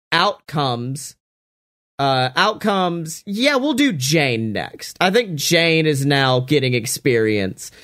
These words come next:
And then Jane just barely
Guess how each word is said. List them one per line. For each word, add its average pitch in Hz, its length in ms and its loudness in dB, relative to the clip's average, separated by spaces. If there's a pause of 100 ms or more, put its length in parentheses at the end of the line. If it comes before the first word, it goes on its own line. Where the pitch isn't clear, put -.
(360)
And 147 180 4
then 135 340 2
Jane 160 800 2 (640)
just 220 760 0 (240)
barely 160 680 0